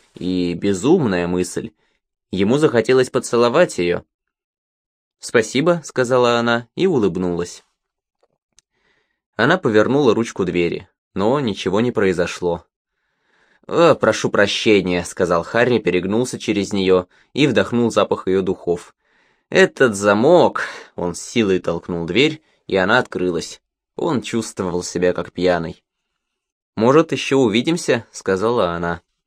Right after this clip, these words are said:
«Может быть». Ему захотелось спросить, куда она идет, где она работает, нравится ли ей ее работа, что ей еще нравится — любит ли она кого-нибудь, не хочет ли она пойти с ним на концерт,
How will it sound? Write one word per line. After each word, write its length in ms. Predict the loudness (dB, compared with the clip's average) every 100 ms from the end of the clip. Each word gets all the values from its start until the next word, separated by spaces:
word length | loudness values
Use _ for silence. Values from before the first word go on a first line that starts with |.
| _ _ _ _ _ _ _ _ _ _ -10
«Может 640 | -8 -4 0 0 0 0
быть». 420 | -2 -4 -8 -16 -20 _ _ _ _ _ _
Ему 280 | -4 0 0
захотелось 520 | 0 -2 0 0 0
спросить, 640 | -2 0 0 0 -2 -2 -2
куда 380 | 0 2 4
она 240 | 2 0 -2
идет, 400 | 0 2 2 -4 _ -10
где 240 | -2 2
она 260 | 4 4 2
работает, 680 | 2 2 0 2 2 0 -4 _ _ _
нравится 540 | 0 2 2 0 0
ли 100 | 0
ей 220 | 0 -2 0
ее 320 | 2 2 2
работа, 540 | 0 -2 -2 -2 -6 _ _ _
что 200 | -2 2
ей 220 | 4 2
еще 360 | -2 -4 0 0
нравится — 600 | 2 2 0 -4 -12 -14 -16 _ _ _ -4
любит 400 | 0 2 0 2
ли 80 | 2
она 200 | 2 2
кого-нибудь, 720 | 2 2 0 -2 -4 -8 -16 _ _ _ _ _
не 120 | 0 2
хочет 400 | 2 2 2 2
ли 60 |
она 180 | 0 2
пойти 280 | 2 0 -2
с 120 | -4
ним 140 | -2
на 100 | -2
концерт, 600 | -2 -2 0 4 4 2